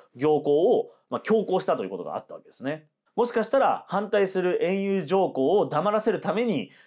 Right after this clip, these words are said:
まあ、兼家がね、いろいろと仕組んだことなのかも、やらせなのかもしれませんけども、そういった、まあ、あー、こう、天皇の母というところで、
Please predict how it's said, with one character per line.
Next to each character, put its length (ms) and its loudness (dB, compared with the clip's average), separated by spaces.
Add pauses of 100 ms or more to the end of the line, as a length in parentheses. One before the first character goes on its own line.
(140)
ま 120 -6
あ、 60 -10
兼 300 0
家 120 0
が 100 -6
ね、 200 -2
い 100 -2
ろ 140 4
い 20 4
ろ 80 2
と 120 -4
仕 160 -8
組 160 0
ん 20 -6
だ 100 0
こ 120 -6
と 100 0
な 100 0
の 100 -2
か 100 -2
も、 220 -8
や 120 -2
ら 120 4
せ 140 0
な 100 0
の 120 0
か 100 0
も 80 0
し 100 -4
れ 80 0
ま 120 0
せ 100 -2
ん 60 -4
け 80 -6
ど 80 -6
も、 200 -4 (240)
そ 200 0
う 40 2
い 40 -2
っ 60 -10
た、 100 2
ま 320 0 (240)
あ、 200 -6
あ 40 -6
ー、 20 -12
こ 120 -6
う、 40 -10
天 260 0
皇 160 0
の 100 -2
母 380 -2
と 160 -6
い 100 -6
う 40 -10
と 120 -12
こ 80 -6
ろ 140 -4
で、 260 -6